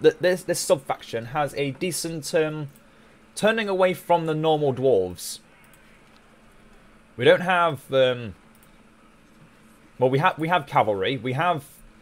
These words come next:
um, good archers, and we have an archer hero from the base. Obviously, obviously, the, um, the dwarves of Erebor only had, um, King, what's his name?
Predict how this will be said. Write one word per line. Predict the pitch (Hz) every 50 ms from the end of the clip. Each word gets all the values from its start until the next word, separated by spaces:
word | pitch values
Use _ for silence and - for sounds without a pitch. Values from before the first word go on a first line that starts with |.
| - - - - - - - -
um, | 123 127 123 120 113
good | - - 135 - -
archers, | 120 113 110 - - - 90 110 117 - - - - - - - - - - _ - - - _ _ _ _ _ _ _ -
and | 135 165 175 180
we | 190
have | 180 170
an | 175 165 -
archer | 160 170 175 151 - 156
hero | 139 - 131 117 113 117 117 120
from | 120 - - 139 135 131
the | 123
base. | 123 120 101 90 92 - - - - - - - - _ _ _ - - _ _ _ _ _ _ _ _ _ _ _ _ _ _ - _ _ _ _ _ _ _ _ _ _ _ _ _ _ _ _ _ _ _ _ _ - _ _ _ _ _ _ _ _ _ _ _ _ _ _ _ _ _
Obviously, | 135 139 123 120 147
obviously, | 151 135 156 135 131 131 - - _ _
the, | 127 127 123
um, | 120 117 110
the | 113 117
dwarves | 127 135 127 113
of | 117 -
Erebor | 131 131 131 117 120 120 -
only | 123 120 120 113
had, | 101 107 120 113 110 107 95 110
um, | 107 104 104 104 107 104 98 82 - - _ _ - _ - - - _ _ _ _ _ _ _ _ _ _ _ _ _ - - - - _ _ _
King, | - - 127 120 117 123
what's | 135 120 110
his | 117 98 98
name? | 98 92 90 95 113 127